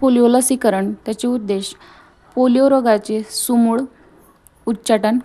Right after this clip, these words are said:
करणे. आता पल्स पोलिओचा लसीकरणाचे कार्यक्रमामध्ये पहिला उद्देश काय, तर पोलिओ रोगाचे समूळ उच्चाटन करणे हे त्याचा उद्देश आहे पहिलं. सेकंड म्हणजेच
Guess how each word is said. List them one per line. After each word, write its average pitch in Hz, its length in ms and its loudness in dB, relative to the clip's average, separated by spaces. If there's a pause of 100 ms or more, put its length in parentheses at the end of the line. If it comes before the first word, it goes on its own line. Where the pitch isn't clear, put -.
(120)
करणे. 185 300 0
आता 175 180 -8
पल्स 226 580 -6
पोलिओचा 220 460 -2
लसीकरणाचे 214 600 -2
कार्यक्रमामध्ये 208 920 -4
पहिला 208 300 -2
उद्देश 214 280 -4
काय, 190 280 -4
तर 233 140 0 (720)
पोलिओ 254 640 4
रोगाचे 208 500 -2
समूळ 214 540 -2
उच्चाटन 214 480 -6
करणे 226 440 -2
हे 175 240 -6
त्याचा 208 260 -6
उद्देश 214 500 -4 (160)
आहे 202 220 -4
पहिलं. 165 380 -8 (500)
सेकंड 247 360 -2
म्हणजेच 220 400 0